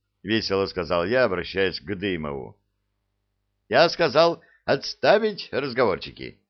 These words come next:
Снова негромко прикрикнул на меня загадочный Семенов, выходя из кустов. Крепкий кряжистый мужик прошел через довольно густой подлесок, как нож сквозь масло,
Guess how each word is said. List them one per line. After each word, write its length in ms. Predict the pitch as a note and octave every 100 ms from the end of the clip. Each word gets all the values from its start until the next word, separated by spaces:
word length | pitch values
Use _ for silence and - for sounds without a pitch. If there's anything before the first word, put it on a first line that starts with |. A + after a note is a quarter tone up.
| _ _ _ _ _ _
Снова 360 | - A#2 A2
негромко 560 | G2+ G2+ G2 C#3 C3 G2
прикрикнул 640 | D#2+ - - G#2 F2 F#2+
на 100 | F2+
меня 300 | F2 G2+ B2+
загадочный 680 | G#2+ D#2+ G2 G#2 G2 - E2+
Семенов, 680 | - F2 C#3+ D3 G2+ E2+ _ _ _ _
выходя 380 | F2+ - G#2+ G#2+
из 160 | F#2 -
кустов. 420 | - - - - _ _ _ _ _ _ _ _ _ _ _ _ _ _
Крепкий 540 | - E3 F#3+ F3+ D3+ B2+
кряжистый 680 | D#3+ F3+ G2 G2 - D#2+
мужик 540 | D#2+ F2+ A2 D3+ - - - _
прошел 360 | G2 G#2 F3+ D#3+
через 260 | G#2 F#2 D2
довольно 320 | G#2+ C#3+ G2
густой 400 | D#2+ - C#3 C3
подлесок, 680 | F2+ C#2 D2+ F2 - G#2 - _ _ _ _ _
как 260 | - G#2+ G#2+
нож 400 | A2+ A2 G#2+ -
сквозь 420 | - G2+ G#2 -
масло, 680 | G2+ G#2 G2+ F2 G2 F#2+